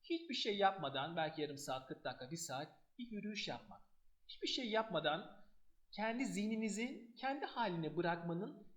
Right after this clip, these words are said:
dikkat dağınıklığı için çok önemli olduğu, pozitif anlamda büyük yararı olduğu anlatılıyor. Yani şunu demek istiyor. Siz hiçbir şey yapmıyor gibi gözüküyorsunuz. Sadece sıradan bir yürüyüş gibi gözüküyor ama zihniniz aslında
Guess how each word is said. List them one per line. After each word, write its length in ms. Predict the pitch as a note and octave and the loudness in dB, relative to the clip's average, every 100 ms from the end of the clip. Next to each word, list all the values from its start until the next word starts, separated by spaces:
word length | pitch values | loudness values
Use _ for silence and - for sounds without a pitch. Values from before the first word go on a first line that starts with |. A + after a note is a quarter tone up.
| - E3+ | -8 -4
dikkat 440 | E3+ - C#4+ C4+ | -4 0 0 2
dağınıklığı 440 | G3 F3 E3+ F3 | 0 2 -2 -2
için 260 | D#3+ - B3 - | -4 -4 -8 -8
çok 300 | - D4 - | -8 -8 -4
önemli 420 | F3 D#3+ D#3 D#3+ | 0 2 2 2
olduğu, 360 | C#3 B2 B2+ - | 0 0 -6 -6
pozitif 380 | E3 E3+ F#3 E3 | -4 -4 -4 -2
anlamda 720 | C#3+ D3 C#3 D#3+ G3 - - | -2 -2 -2 -2 -2 -6 -14
büyük 260 | E3 A3+ G3+ | -8 -6 -2
yararı 340 | E3 F3 G#3 | 0 2 2
olduğu 180 | F3+ D3 | 2 0
anlatılıyor. 520 | B2+ B2+ - B2+ A2+ - _ - | -2 -6 -12 -14 -16 -20 _ -10
Yani 220 | D4+ E4+ F#3 | -4 -2 0
şunu 180 | D#4 | 0
demek 260 | B3 F3+ C#3+ | 0 0 -2
istiyor. 300 | - - B2 - - | -6 -6 -8 -10 -18
Siz 440 | - D4 D4 - - _ C4+ | -8 -6 -4 -6 -12 _ -6
hiçbir 180 | C#4 | -4
şey 120 | - G3+ | 2 4
yapmıyor 320 | C4 A3+ F3 | 4 4 2
gibi 180 | D#3+ D3 | 2 0
gözüküyorsunuz. 640 | C#3 C#3 D3 C#3 C#3+ C#3 | -4 -2 -2 -2 -4 -2
Sadece 260 | A#3 G3+ E3+ | 2 2 2
sıradan 480 | - D#3+ F3+ G3 | 0 2 4 2
bir 60 | F3 | 2
yürüyüş 240 | E3 F3 | 0 -2
gibi 180 | D#3 C3+ | -6 -8
gözüküyor 480 | C#3 C3+ C3+ C#3+ C3+ | -8 -8 -6 -6 -2
ama 440 | A3 F#3 G#3 - - | -2 -2 -4 -10 -12
zihniniz 600 | E3 F#3 G#3 C4 D4+ E4 - | -6 -2 -2 0 -2 -2 -6
aslında 840 | F3 G#3 - G3+ D#3+ F3+ - - | -4 -4 -4 -4 -2 -2 -4 -12